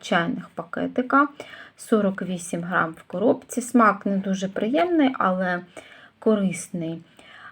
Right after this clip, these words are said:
А, т-, цей чай тоді, коли, е, є сезон вірусів і застуд,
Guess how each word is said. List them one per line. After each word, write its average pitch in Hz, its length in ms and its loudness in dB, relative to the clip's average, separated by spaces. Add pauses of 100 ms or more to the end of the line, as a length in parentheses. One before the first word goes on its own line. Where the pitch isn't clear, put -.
(120)
А, 175 360 -2
т-, - 120 -4 (120)
цей 190 240 0
чай 175 380 0
тоді, 185 320 -2
коли, 170 580 -4 (420)
е, 185 140 -8 (520)
є 190 260 0
сезон 180 480 -4
вірусів 160 640 -6
і 180 140 -8
застуд, 196 640 -4